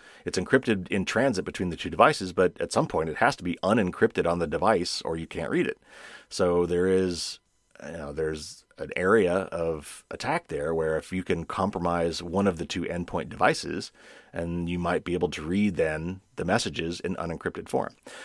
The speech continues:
So anyway, let me read a little bit about this article. Uh, and this is from the Hacker News. A hacking group known for its attacks in the Middle East, at least since two thousand seventeen, has recently been found impersonating legitimate messaging apps such as Telegram and Threema to infect Android devices with a new, previously undocumented malware.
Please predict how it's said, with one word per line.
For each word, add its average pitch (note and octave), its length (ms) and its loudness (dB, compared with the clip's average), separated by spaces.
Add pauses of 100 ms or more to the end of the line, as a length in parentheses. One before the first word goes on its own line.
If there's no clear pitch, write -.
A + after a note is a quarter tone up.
So B2 140 12
anyway, E2 180 8
let A2+ 140 6
me B2+ 60 8
read A#2 200 6
a G2+ 80 8
little G2+ 160 4
bit F2+ 120 6
about F2 200 2
this F2+ 160 0
article. D#2+ 420 0 (360)
Uh, E2 240 0
and D#2+ 100 -2
this F#2+ 140 -2
is F2 80 -4
from E2+ 160 0
the D#2 80 -6
Hacker G2 320 2
News. D#2+ 340 -6 (920)
A F2 60 -2
hacking C3+ 320 4
group A2 260 4
known G2 220 4
for A#2 140 6
its A2+ 100 4
attacks G2 460 2
in A2 80 4
the A2+ 80 6
Middle A#2 260 6
East, D#2 240 -4
at E2 140 0
least B2 360 2
since F#2+ 220 2
two - 180 -2
thousand G2 280 4
seventeen, D#2 680 -2 (280)
has E2+ 180 -2
recently A#2+ 380 2
been C#3 180 6
found A2+ 300 6
impersonating G2 680 2
legitimate C3+ 480 4
messaging G#2 440 0
apps D#2+ 220 -2
such - 200 0
as E2 80 -4
Telegram F#2+ 500 4
and E2+ 160 -2
Threema C3 380 2
to F2 140 -2
infect A2+ 360 6
Android C#3 360 2
devices D#2+ 400 -2
with F2 120 -4
a E2 80 -4
new, A2 280 6
previously C#3+ 560 0
undocumented E2 720 2
malware. F2+ 540 2